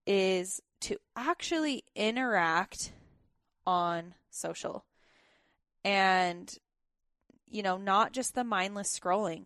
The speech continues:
Like, if you like, like, actually, you know, heart, like something, but also to comment, you know, if there's something that you like, comment why you like it. Give someone a compliment. Um,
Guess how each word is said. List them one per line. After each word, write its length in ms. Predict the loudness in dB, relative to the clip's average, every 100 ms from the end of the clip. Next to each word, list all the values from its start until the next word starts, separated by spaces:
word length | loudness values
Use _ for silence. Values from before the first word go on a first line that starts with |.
| -6
Like, 220 | -4 -4
if 160 | -6
you 340 | -4 -2 0 -2
like, 560 | 0 4 4 2 -8 -20 _ -18 -8
like, 240 | 0 0 2
actually, 400 | 0 0 -4 -4
you 120 | -4
know, 160 | -4 -2
heart, 380 | 4 6 4 2
like 280 | 4 4 2
something, 440 | -4 -2 -4 -4 -10 -20 -20 -4
but 100 | 2
also 300 | 6 6 4
to 120 | -4
comment, 600 | -4 -4 0 0 0 -4 -8 -14
you 120 | -4
know, 120 | -2
if 140 | -2 -2
there's 200 | -4 -2
something 300 | -6 -6 -4
that 180 | -4
you 140 | -4 -4
like, 540 | 0 2 0 -2 -12 _ _ _ _ _
comment 420 | 0 2 2 -2
why 200 | -2 0
you 140 | 2 2
like 280 | 2 2 0
it. 180 | -2 -6 _ _ _ _ _ _ _ _
Give 160 | 2 2
someone 260 | 0 0
a 60 | 0
compliment. 580 | 0 0 0 -2 -2 -6 -4
Um, 420 | 0 2 0 -6